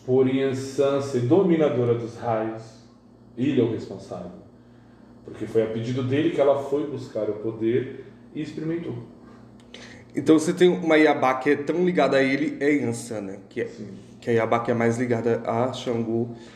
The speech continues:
Speaker 2: até por conta dos domínios naturais
Speaker 1: Sim.
Speaker 2: que os dois carregam.
Speaker 1: Dizem também que Xangô,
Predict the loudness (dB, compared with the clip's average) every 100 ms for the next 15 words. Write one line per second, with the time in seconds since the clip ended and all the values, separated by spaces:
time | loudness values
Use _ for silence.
0 | -20 -6 0 0 2 0 0 0 0 4
1 | 4 6 6 4 4 0 -2 -4 -4 -4
2 | -4 -8 -8 -8 -6 -8 -4 -4 -2 -2
3 | 0 2 2 0 0 0 0 -2 -4 -6
4 | -6 -6 -4 -4 -2 -2 2 2 0 -8